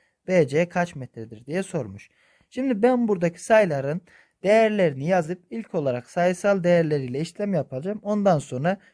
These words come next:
çözümü geri üslü ifadeye çevirmek istiyorum. Buradan iki üzeri üçümüz sekiz metreye karşılık geliyor.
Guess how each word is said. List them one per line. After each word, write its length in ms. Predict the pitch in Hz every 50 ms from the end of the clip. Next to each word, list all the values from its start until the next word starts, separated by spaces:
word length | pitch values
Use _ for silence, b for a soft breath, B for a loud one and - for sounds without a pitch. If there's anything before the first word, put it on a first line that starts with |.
| b _
çözümü 440 | - - 220 190 175 143 139 156 180
geri 260 | 180 - 180 175 175
üslü 260 | 175 170 - - 165
ifadeye 520 | 156 - - 139 120 113 120 147 185 214 214
çevirmek 460 | - - 175 165 147 147 135 110 -
istiyorum. 480 | - - _ - 104 113 151 202 b b b b b b b b b b -
Buradan 260 | 226 226 226 240 220
iki 200 | 226 226 - -
üzeri 280 | 233 214 226 233 226 214
üçümüz 560 | 214 220 - - 220 208 202 202 202 - _ _ _ _
sekiz 640 | _ - - - 202 - - - 104 - - - _ _ _ _ _ _ _ _ _
metreye 460 | - 147 151 143 - 139 127 120 113 -
karşılık 520 | - 127 131 139 - - 180 185 180 -
geliyor. 400 | 196 190 190 185 185 185 185